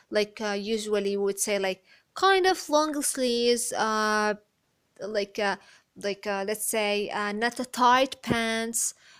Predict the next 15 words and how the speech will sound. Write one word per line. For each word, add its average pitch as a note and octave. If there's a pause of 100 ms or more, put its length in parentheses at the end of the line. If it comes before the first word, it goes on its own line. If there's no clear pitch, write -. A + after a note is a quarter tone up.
(140)
uh, G#3
not A3
putting G#3+
a G3
lot A3+
of C4+
makeup A3
or G3+
wearing A3+
a G#3
lot A3
of, -
like, F3
perfumes. A#3+ (420)
Um, G3